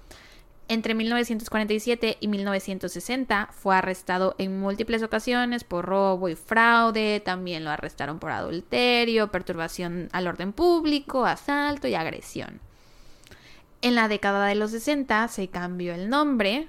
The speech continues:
Originalmente, originalmente se llamaba Lawrence Klein. Después se lo cambió a Lawrence Kai o Ki.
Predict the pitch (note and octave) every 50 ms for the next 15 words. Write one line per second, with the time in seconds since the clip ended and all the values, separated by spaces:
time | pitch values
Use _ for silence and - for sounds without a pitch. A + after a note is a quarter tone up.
0 | - - G#3 G3+ G3 G3 G3+ G3+ G3+ G3+ G3 G3 G#3 G#3+ A3 A3+ A3 A3 G#3 -
1 | - - - G#3+ A3+ A3+ A3 - G#3+ G#3 G#3+ A3 B3 B3+ A#3+ A3+ A3 - A3 A3
2 | A#3 G#3+ G3 F#3 F3+ F3 F3 F#3 F#3 - - - F#3+ F#3 F#3+ F#3+ F#3+ F#3+ F#3 -
3 | - - _ - - F#3 F#3 F#3 F#3+ G#3+ B3+ D4+ F4 G4+ A4+ - - - - -
4 | - - - - - G3+ G#3 G3+ - - G3 F#3+ A3 G#3+ G#3 - G3 F#3+ F#3 F#3
5 | F3+ F3+ F3+ F3+ F3+ F3+ F3+ F#3 - - - F#3 F#3 F#3 F3+ F3+ F3+ F3+ F3+ F3+
6 | - - - - _ _ _ _ _ - G3+ F#3+ G3 A3+ C#4+ F4 A#4 - - -
7 | F#3+ F3+ - - - - - B3 C4 E4